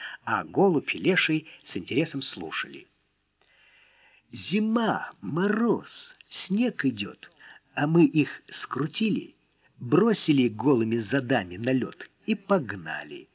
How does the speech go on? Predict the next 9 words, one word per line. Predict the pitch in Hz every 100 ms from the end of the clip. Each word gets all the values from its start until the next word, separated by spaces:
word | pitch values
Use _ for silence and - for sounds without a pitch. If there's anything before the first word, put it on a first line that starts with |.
| _ _ _ _
Бабы | - 147 262 254 214 226 196
визжат, | 156 208 135 - 147 202 202 175 131 90 -
менты | 127 190 180 208
сверху | 160 147 180 - 156
смотрят | 139 165 202 - 135 -
и | 160
ржут. | 151 110 - 104 85 82 - _ - - - -
Нас | 120 165 156 - -
семеро, | - - 165 190 147 90 -